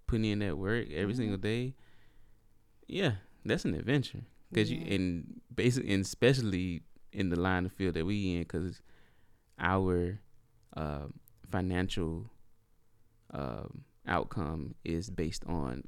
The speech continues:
Speaker 1: other people's decisions.
Speaker 2: Yeah.
Speaker 1: <laughs>
Speaker 2: Yeah.
Speaker 1: So that decision, super hard.
Speaker 2: Yes,
Speaker 1: Yeah.
Speaker 2: definitely.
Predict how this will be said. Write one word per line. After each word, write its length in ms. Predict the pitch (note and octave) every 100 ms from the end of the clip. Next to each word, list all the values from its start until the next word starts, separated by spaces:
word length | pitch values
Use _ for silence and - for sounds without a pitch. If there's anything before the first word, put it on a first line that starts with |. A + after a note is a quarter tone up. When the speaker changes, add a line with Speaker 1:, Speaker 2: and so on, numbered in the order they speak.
| -
Speaker 1:
other 180 | F2
people's 360 | - - - D2+
decisions. 580 | C#2+ - D#2+ - B2+ - - -
Speaker 2:
Yeah. 480 | G3 F3 F3 E3+ E3+
Speaker 1:
<laughs> 760 | D#3 C3 - - - - - -
Speaker 2:
Yeah. 460 | G2+ G2+ C#2+ -
Speaker 1:
So 140 | - A2+
that 180 | A#2 A2
decision, 800 | G#2+ A2+ G#2 F#2+ F2+ F2+ F2+ A#2+ - - - - _ -
super 420 | - - G#2 - -
hard. 380 | - - - F3 - - - -
Speaker 2:
Yes, 380 | F#3 F#3 E3 A#3 G#3 - - -
Speaker 1:
Yeah. 220 | G3 F3+ E3
Speaker 2:
definitely. 580 | - E3+ F#3+ F#3 F#3+